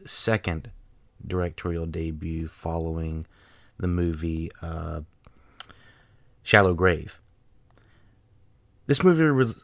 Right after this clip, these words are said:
was released in late February of nineteen ninety-six, based on the novel of the same name by Irving Welsh. Screenplay by John Hodge,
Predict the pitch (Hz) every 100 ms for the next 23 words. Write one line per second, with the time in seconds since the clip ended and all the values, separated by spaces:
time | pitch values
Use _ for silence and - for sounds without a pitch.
0 | _ 113 120 95 110 101 107 104 - 95
1 | 95 104 - 101 95 95 95 95 90 95
2 | 92 101 92 92 90 - 95 95 - -
3 | - - 95 107 98 - 98 98 95 90
4 | 92 90 90 92 92 90 90 82 87 -
5 | 90 90 87 87 87 92 82 85 85 -
6 | 87 85 85 82 85 92 - - - _
7 | - - - - - - - - 104 104
8 | 92 101 92 92 87 87 85 85 87 87
9 | 85 80 87 87 98 -